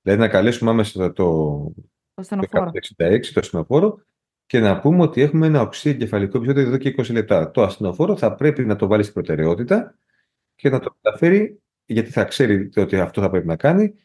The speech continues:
Speaker 1: σε μια αντίστοιχη μονάδα. Και αν αυτό γίνει στις πρώτες ώρες, όλα θα πάνε καλά.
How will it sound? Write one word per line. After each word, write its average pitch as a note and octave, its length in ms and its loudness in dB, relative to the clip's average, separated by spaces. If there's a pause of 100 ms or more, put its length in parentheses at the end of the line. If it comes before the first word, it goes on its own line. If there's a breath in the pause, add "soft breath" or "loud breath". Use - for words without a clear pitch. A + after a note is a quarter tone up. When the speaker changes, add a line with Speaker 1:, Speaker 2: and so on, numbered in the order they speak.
(160 soft breath)
Speaker 1:
σε - 200 -2
μια D#3+ 140 4
αντίστοιχη D#3 320 -2
μονάδα. F2+ 460 -2 (720)
Και B2+ 100 -4
αν C#3 100 0
αυτό B2 220 -2
γίνει A#2+ 220 2
στις G#2 120 -8
πρώτες - 320 -12
ώρες, F3 300 2
όλα E3 260 2
θα - 100 -4
πάνε C3 160 -2
καλά. D#2+ 300 -6